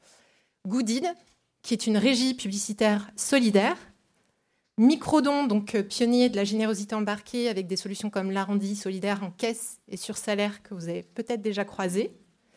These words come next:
Et enfin, You Matter, euh, qui est là également aujourd'hui, donc qui est un média, mais aussi un organisme de formation qui est spécialisé dans le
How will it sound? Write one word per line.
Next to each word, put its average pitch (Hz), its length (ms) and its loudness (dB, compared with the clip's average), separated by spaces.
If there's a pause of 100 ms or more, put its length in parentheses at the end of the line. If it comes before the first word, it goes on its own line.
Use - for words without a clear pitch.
(600)
Et 262 100 6
enfin, 269 240 4
You 269 180 4
Matter, 220 400 4 (480)
euh, 175 440 2
qui - 140 -12
est - 20 -6
là 165 160 -6
également 170 560 -6
aujourd'hui, 196 640 -4
donc 208 160 -4
qui 247 160 -2
est 254 220 0 (260)
un 190 100 -4
média, 226 480 4
mais 214 100 0
aussi 185 300 -6
un 196 140 -2
organisme 240 440 4
de 202 80 2
formation 190 500 -4
qui - 180 -6
est 185 40 -2
spécialisé 196 640 -4
dans 196 140 -2
le 175 180 -4